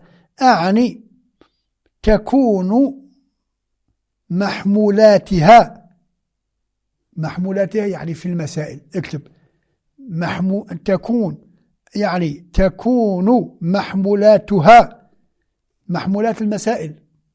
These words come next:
يعني هذه كلها يطويها، هذه واضحة عنده هو، يتصور أنها واضحة عندنا. يعني أن تكون محمولاتها، محمولات المسائل يعني المقدمات،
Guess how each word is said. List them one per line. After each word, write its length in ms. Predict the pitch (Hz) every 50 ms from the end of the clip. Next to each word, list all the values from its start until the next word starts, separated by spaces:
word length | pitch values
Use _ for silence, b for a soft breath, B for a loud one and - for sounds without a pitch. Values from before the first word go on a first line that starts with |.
| _ _ _ _ _ _ _ _ _ _ _ _ _ _ _ _ -
يعني 220 | 185 180 202 208
هذه 180 | 196 202 208 208
كلها 320 | 190 - 285 285 262 247
يطويها، 640 | 247 240 226 226 220 262 254 190 151 151 139 139 147
هذه 200 | 147 143 151 175 254 294 330 339 269
واضحة 420 | 160 180 220 254 247 180 147 202 208
عنده 320 | 180 214 214 214 185 196
هو، 500 | 180 180 180 247 320 285 220 233 247 269 233
يتصور 420 | 196 156 - - 254 254 233 220
أنها 180 | 214 208 190 185
واضحة 340 | 185 208 233 185 - - 190
عندنا. 440 | 190 196 180 165 160 156 156 156 - _ _ _ _ _ _ _ _ _ _ _ _ _ _ _ _ _ _ _ _ _ _ _ _ _ -
يعني 220 | - 185 226 247
أن 280 | 247 - 233 240 208 -
تكون 540 | 240 233 226 - 277 285 277 226 190 - -
محمولاتها، 1000 | 185 190 214 208 - - 208 220 247 262 254 269 247 175 - 208 170 165 165 170 -
محمولات 600 | 180 170 185 - - 202 214 214 220 254 254 247 254
المسائل 420 | 240 240 233 233 277 277 262 226
يعني 160 | 208 180 196
المقدمات، 760 | 202 196 196 190 - 226 220 196 240 320 359 330 247 - -